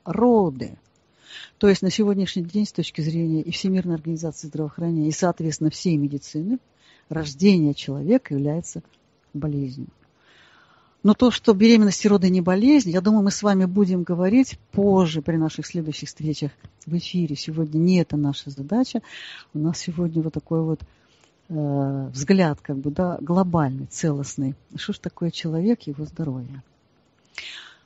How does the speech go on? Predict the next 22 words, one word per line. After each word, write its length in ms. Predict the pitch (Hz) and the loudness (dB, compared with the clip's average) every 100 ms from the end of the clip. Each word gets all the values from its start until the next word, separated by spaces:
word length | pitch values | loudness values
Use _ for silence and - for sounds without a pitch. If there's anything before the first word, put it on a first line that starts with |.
| _ | _
Ну, 200 | 208 339 - | 2 2 2
а 80 | |
пока 320 | - 165 214 208 | -4 -2 2 2
вернемся 480 | 185 175 156 - 127 | 2 2 0 -2 -6
к 40 | |
здоровью, 500 | 147 165 233 226 220 - | -2 0 2 0 -2 -4
болезням 480 | 156 175 180 180 - | -6 -4 -4 -6 -6
и 100 | 165 | -6
образу 360 | 156 151 160 | -4 -6 -8
жизни 300 | 147 156 151 | -6 -6 -6
человека. 640 | 147 - 156 143 139 - 147 _ _ _ _ _ _ - - - - | -10 -8 -8 -8 -10 -14 -20 _ _ _ _ _ _ -18 -16 -18 -4
И 40 | |
вот 160 | 202 262 | 0 0
когда 340 | - 180 202 | -2 0 4
я 280 | 202 185 180 160 _ _ _ _ _ _ _ _ - - | 4 4 0 -6 _ _ _ _ _ _ _ _ -14 -10
поставила 460 | 143 - 185 160 | -10 0 0 0
задачу 400 | 156 165 165 - | -4 -4 -4 -4
вытащить 420 | 170 220 220 214 - | -6 -6 -6 -10 -10
себя 280 | 196 190 | -4 -2
из 80 | 180 | -2
своей 320 | - 170 185 | -4 0 0
инвалидности, 720 | 170 151 147 175 180 - 240 | 0 0 -2 -4 -8 -8 -8